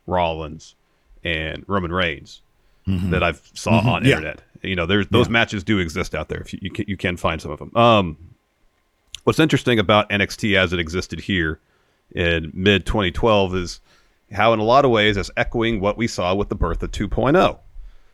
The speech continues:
Speaker 2: Mm, yeah,
Speaker 1: Um,
Speaker 2: sure.
Speaker 1: it seemed pretty obvious with this iteration of N X T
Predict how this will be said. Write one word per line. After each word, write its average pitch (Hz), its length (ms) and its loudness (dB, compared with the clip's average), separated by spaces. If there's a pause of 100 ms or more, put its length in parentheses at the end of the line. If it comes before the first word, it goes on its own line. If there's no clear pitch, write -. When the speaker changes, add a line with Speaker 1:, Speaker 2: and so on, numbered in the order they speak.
(140)
Speaker 2:
Mm, 117 120 2
yeah, 95 280 4
Speaker 1:
Um, 90 140 2
Speaker 2:
sure. 85 220 -4 (400)
Speaker 1:
it 98 100 -6
seemed 147 280 0
pretty 135 240 4
obvious 117 720 4 (280)
with 98 200 -2
this 120 280 0
iteration 101 480 0
of 87 100 -2
N 90 100 2
X 82 200 -4
T 80 360 -8